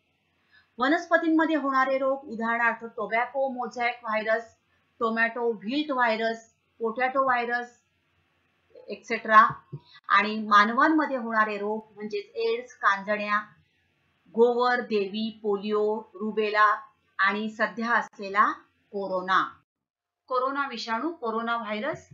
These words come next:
या विषाणूचा प्रसार मानवामध्ये श्वसन संसर्गाने होतो. It is an infectious disease caused by newly discovered coronavirus and causes respiratory infection. याचे लक्षणं कोणती आहेत?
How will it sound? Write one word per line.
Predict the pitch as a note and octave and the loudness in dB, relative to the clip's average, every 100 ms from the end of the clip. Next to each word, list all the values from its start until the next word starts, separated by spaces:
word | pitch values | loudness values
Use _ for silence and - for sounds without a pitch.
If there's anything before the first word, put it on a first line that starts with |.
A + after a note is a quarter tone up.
| _ _ _ _ _ - | _ _ _ _ _ -4
या | B3 | -2
विषाणूचा | B3 B3 C#4 D#4 D#4 E4+ | -2 -4 -2 -4 -2 -4
प्रसार | E4 C#4+ - C#4 C#4+ | -2 -4 0 0 2
मानवामध्ये | B3 A3+ A#3 B3+ B3 A#3 A#3 | 0 0 2 0 0 -4 -8
श्वसन | A3+ G#3+ G#3+ C#4 D#4 | -8 -6 -6 -6 -6
संसर्गाने | D4+ B3+ B3 A#3 A3 G#3+ | -8 -12 -10 -4 -4 -4
होतो. | G3+ F3+ G3 D4 E4 _ _ _ _ - - | -6 -10 -8 -8 -10 _ _ _ _ -20 -12
It | A#3 C4+ | -8 -4
is | |
an | B3 B3 B3+ - _ _ _ _ _ B3 | -4 -4 -6 -16 _ _ _ _ _ -8
infectious | C4 D#4 F#4 - F4 D4 | -6 -6 -8 -6 -6 -6
disease | A3 G#3+ A#3 A#3 A3 - _ _ - | -10 -10 -10 -10 -12 -20 _ _ -2
caused | B3 C4 A3 | 0 0 -2
by | A#3 A#3 A3 | -2 0 -2
newly | C4 C#4+ | -4 -6
discovered | D#4 B3+ G#3+ - A3+ A3+ A3+ A3 | -6 -8 -12 -6 -4 -4 -6 -6
coronavirus | G#3+ A#3+ C#4+ C#4 C#4+ C#4+ D4+ - A3 | -4 -2 -2 -2 -2 -2 -6 -6 -6
and | G#3+ | -6
causes | G#3 G#3 F#3+ A3+ D#4+ - _ _ G3 | -4 -4 -4 -6 -8 -10 _ _ -8
respiratory | G#3 A3+ - D4 C4+ A3 B3 A3 | -4 -4 -6 -4 -4 -4 -10 -10
infection. | G3 G#3 G3+ - D#3+ C#3+ - _ _ _ - - - | -12 -10 -10 -8 -10 -10 -18 _ _ _ -20 -14 -4
याचे | A3 A3 A#3+ A#3+ - _ G#3 | -4 -2 -6 -6 -12 _ -2
लक्षणं | A#3 A#3 C#4+ D4 | -2 -2 -2 -2
कोणती | D4 C#4 B3+ C4+ | -2 -6 -6 -6
आहेत? | C4 C#4 | -4 -4